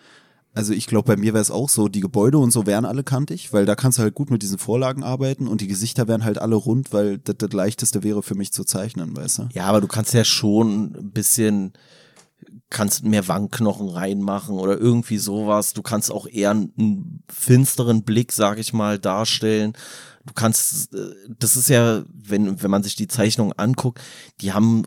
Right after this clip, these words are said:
Speaker 2: richtig schöne, so, so richtig schöne Augenbrauen, so, weißt du, fast wie geschminkt sieht das aus. Also es wirkt schon wirklich, die wirken nicht hart, die wirken kein bisschen hart, so, die wirken richtig lieb eigentlich, so.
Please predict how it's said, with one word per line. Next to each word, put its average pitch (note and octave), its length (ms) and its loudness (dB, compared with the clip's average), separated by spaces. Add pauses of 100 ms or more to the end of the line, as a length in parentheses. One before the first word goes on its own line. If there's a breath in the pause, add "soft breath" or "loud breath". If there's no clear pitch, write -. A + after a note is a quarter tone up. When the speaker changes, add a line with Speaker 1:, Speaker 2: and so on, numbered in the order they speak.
Speaker 2:
richtig A#2 280 -2
schöne, A#2 440 6
so, A2+ 180 0 (300 loud breath)
so A2 100 -2
richtig - 340 4
schöne C3 380 6
Augenbrauen, G#2+ 720 4
so, G2+ 140 2
weißt G#2+ 200 4
du, C3+ 60 2
fast B2 300 2
wie C3 100 4
geschminkt B2 540 2
sieht D3+ 120 -2
das F#2+ 140 -4
aus. - 200 0
Also G3+ 220 0
es G#2+ 180 -2
wirkt C3+ 260 6
schon A#2 260 2
wirklich, B2 360 -2 (140)
die G2+ 500 -6
wirken B2+ 220 6
nicht B2+ 220 0
hart, C3+ 320 -4 (160)
die G#2+ 120 0
wirken A#2 220 -4
kein B2 200 2
bisschen B2 260 0
hart, A2 240 -2
so, F2 160 -6
die G2 180 -6
wirken A#2+ 200 -2
richtig D#3 440 2
lieb E3+ 240 -2
eigentlich, - 400 -4
so. F2+ 220 -6